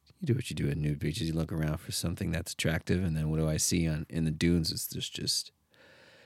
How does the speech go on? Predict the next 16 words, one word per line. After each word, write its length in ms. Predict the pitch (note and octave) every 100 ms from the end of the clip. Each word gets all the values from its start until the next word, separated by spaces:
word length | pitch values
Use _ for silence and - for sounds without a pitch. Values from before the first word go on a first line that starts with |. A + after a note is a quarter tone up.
| -
two 160 | - E2
hundred 260 | E2 D2+
pound 360 | - D#2+ D#2+ D#2
man, 480 | D#2+ E2 E2 D#2+ - - - - - _ _ _ -
ass 320 | F#2 F#2+ F2+
cheeks 460 | - - F#2+ - - G2+
out, 440 | G#2 G2 - - - _ _ _ _ _ _ _ _ _ _
catching 300 | - D#3+ F3+
those 220 | F3 F3+
rays. 400 | D#3+ C#3 G2 E2+
No 160 | G2+ A2
shame. 340 | - F#2 E2
Didn't 220 | D2 F2 D#2
give 180 | D2
a 60 | D2
fuck. 420 | - - E2+ -